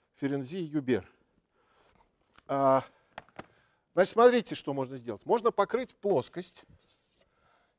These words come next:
периодическими, ну, вот таким паркетом,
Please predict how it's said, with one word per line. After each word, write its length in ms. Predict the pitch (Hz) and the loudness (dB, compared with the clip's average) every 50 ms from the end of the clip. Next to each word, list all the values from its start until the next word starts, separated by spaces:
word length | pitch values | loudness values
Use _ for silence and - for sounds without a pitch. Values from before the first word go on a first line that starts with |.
| _ _ | _ _
периодическими, 920 | 160 170 190 190 185 254 233 - 226 - - - 220 214 208 202 180 - - _ _ _ - 117 - | 0 2 2 2 2 -2 -8 -8 -10 -10 -14 -14 -10 -8 -6 -6 -6 -8 -10 _ _ _ -20 -20 -10
ну, 180 | 170 214 247 202 | -4 -2 -2 -2
вот 200 | - 165 196 - _ _ _ _ _ _ _ - - _ _ _ _ _ _ _ _ | -2 -6 -10 -10 _ _ _ _ _ _ _ -20 -20 _ _ _ _ _ _ _ _
таким 280 | 160 156 - 226 202 | -12 -10 -8 -10 -4
паркетом, 640 | - - 180 165 - - 269 262 - - 127 107 | 4 4 4 4 2 0 0 0 0 0 -6 -6